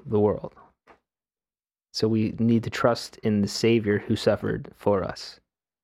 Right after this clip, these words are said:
and then be made into his image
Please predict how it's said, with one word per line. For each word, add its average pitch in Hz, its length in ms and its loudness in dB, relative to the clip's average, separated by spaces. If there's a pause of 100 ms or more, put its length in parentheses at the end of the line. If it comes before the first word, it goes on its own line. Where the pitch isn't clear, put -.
(680)
and 104 280 -2
then 110 360 2
be 107 120 2
made 104 340 4
into 107 400 0
his 113 320 2
image 110 500 0